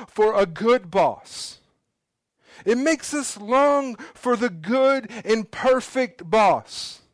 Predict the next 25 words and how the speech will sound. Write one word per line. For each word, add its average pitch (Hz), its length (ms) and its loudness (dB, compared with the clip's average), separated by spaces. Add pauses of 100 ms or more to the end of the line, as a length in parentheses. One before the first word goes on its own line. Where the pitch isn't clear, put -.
(2000)
But 156 140 -12
I've 151 100 -12
got - 140 -4
some 160 220 -12
bad 151 200 -4
news 151 280 -14
for 117 200 -18
you 113 80 -20
today. 110 340 -20 (1300)
It's - 120 -20
the - 40 -20
first - 320 -12
thing 139 160 -14
in 135 100 -16
your 135 120 -16
notes 127 280 -16
today. 98 280 -20 (680)
There's 135 220 -12
no 143 140 -8
such - 380 -12
thing 110 300 -18
as 95 140 -20
a 110 60 -20
good 98 300 -20
boss. - 480 -20